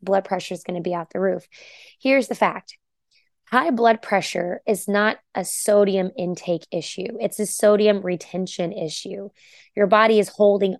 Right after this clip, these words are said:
on to the sodium. It's not getting rid of the sodium. It's not a sodium intake issue.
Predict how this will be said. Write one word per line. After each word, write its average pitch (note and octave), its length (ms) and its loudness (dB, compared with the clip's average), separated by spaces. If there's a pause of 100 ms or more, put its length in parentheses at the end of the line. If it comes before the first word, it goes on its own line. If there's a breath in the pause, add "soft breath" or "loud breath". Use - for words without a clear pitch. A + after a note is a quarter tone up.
on F#3+ 360 0
to G3+ 140 -4
the F#3 100 0
sodium. F3 440 -4
It's - 160 -10
not F#3+ 240 -4
getting F#3 240 -4
rid F#3+ 280 4
of F3+ 120 2
the F3 100 -2
sodium. F#3 540 -8
It's - 180 -14
not G3 220 2
a B3 40 2
sodium A#3 420 0
intake F#3 420 -6
issue. G3+ 400 -12